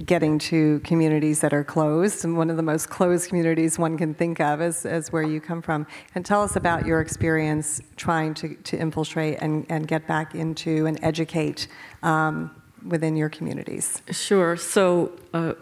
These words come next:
Speaker 2: inside the Amish community, there's no such thing as sex education.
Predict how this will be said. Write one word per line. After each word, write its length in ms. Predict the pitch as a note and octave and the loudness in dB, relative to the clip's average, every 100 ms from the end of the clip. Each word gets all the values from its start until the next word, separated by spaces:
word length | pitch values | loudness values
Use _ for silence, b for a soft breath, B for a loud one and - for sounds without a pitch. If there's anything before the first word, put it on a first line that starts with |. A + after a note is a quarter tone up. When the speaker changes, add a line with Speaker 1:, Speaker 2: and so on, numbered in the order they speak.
| - | 2
Speaker 2:
inside 460 | A#3 B3+ G3 E3+ D#3+ | 4 6 4 4 4
the 100 | D3 | 2
Amish 560 | C#3 D#3 D#3 D#3 - | 2 2 2 0 -2
community, 760 | - D#3+ D3+ D#3 C#3+ C#3 C3 C3 B B B B - | 0 2 4 6 4 4 4 2 B B B B 0
there's 520 | D3+ E3+ E3 D#3+ E3 | 4 4 4 0 2
no 360 | D#3+ D#3 D3+ | 4 6 4
such 320 | D3 - - - | 2 -2 -4 -2
thing 200 | D3 C3+ | -2 0
as 120 | B2+ | -2
sex 360 | - - - | -4 -6 -4
education. 880 | A2+ A2 - - - - - - E3+ | -4 -2 -4 -4 -4 -4 -4 -2 -4